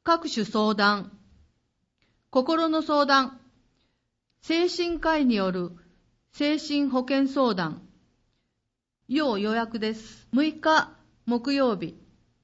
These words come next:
十日、十七日、二十四日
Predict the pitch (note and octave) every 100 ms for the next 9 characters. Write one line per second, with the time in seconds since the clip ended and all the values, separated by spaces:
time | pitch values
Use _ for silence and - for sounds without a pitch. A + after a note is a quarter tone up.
0 | _ - D4 D4 D4 C#4 C4 - - _
1 | _ _ _ F#3 A3+ C#4+ C#4+ - C4 C4
2 | C4 B3+ A#3+ - - _ B3 C#4 C4 A3+
3 | G3+ F#3+ E3+ E3+ - F#3